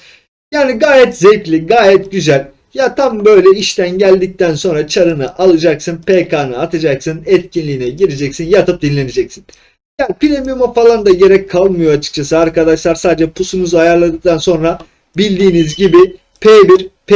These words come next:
iki genelde istemiyor beyler. Bilginiz olsun. Şunları atalım şöyle. Bankamızda yine var arkadaşlar.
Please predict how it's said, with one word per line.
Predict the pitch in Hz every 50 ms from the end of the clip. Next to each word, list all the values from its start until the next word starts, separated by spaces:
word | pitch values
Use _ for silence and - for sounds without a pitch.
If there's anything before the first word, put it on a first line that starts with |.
| 214 202 185
iki | 185 165 170 170
genelde | 170 208 202 190 170 143 135 135 165 160
istemiyor | 202 202 190 - - 220 208 190 185 170 151 139 131
beyler. | 139 131 127 131 127 120 135
Bilginiz | 185 202 196 180 196 196 196 190 190
olsun. | 190 180 180 - 196 196 - _ _ _ _ _ _ _ - - -
Şunları | 233 226 220 214 196 190
atalım | 190 202 202 226 220 214 202 196
şöyle. | - 190 180 190 190 185
Bankamızda | 175 175 180 180 185 190 175 175 170 165 180
yine | 170 180 170 170 160 156
var | 165 160 160
arkadaşlar. | 160 156 160 165 160 160 156 156 - - 147 143